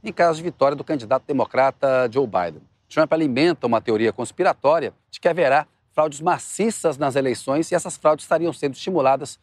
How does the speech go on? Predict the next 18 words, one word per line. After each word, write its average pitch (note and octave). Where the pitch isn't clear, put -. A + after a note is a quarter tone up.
pelos C#3+
democratas. B2
É B3+
uma B3+
estratégia C#3
para F3+
ele F3+
tentar F3+
terminar D#3+
a -
apuração C#3+
o -
mais F#3
rapidamente E3
possível. -
As C3
pesquisas F3
mostram B2+